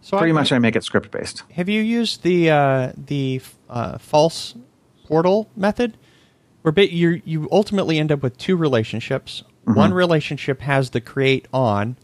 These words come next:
Speaker 1: The other relationship is just your standard relationship where you're going to display records. So
Speaker 2: Mm-hmm.
Speaker 1: you've got a portal, and the display records relationship has, you
Speaker 2: Mm-hmm.
Speaker 1: know, however many you're gonna show, five or whatever. You then put the create relationship,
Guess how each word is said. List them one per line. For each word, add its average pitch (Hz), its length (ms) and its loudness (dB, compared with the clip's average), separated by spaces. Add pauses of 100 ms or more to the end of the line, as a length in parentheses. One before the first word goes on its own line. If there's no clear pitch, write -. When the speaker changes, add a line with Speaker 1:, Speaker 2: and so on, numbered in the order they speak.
(340)
Speaker 1:
The 127 160 -2
other 175 180 4
relationship 139 640 -2
is 117 80 -2
just 131 220 -4
your 120 60 -2
standard 131 460 0
relationship 117 580 -2
where 113 120 0
you're 113 100 0
going 113 280 0
to 107 100 -2
display 110 480 0
records. - 640 -4
So 107 240 -6
Speaker 2:
Mm-hmm. 104 140 0
Speaker 1:
you've 104 120 -2
got 120 160 0
a 113 40 -6
portal, 156 600 -2
and 127 160 -4
the 117 60 -4
display 147 420 -4
records 131 540 -6
relationship 120 640 -4
has, 113 320 0
you 110 80 2
Speaker 2:
Mm-hmm. 107 120 4
Speaker 1:
know, 107 200 -4 (480)
however 123 220 0
many 127 180 -2
you're 123 80 -4
gonna 127 160 -4
show, 107 240 -2
five 117 320 -2
or 123 60 -2
whatever. 104 420 -4 (640)
You 139 100 0
then 180 240 4
put 165 320 0
the 131 80 2
create 151 540 0
relationship, 120 880 -4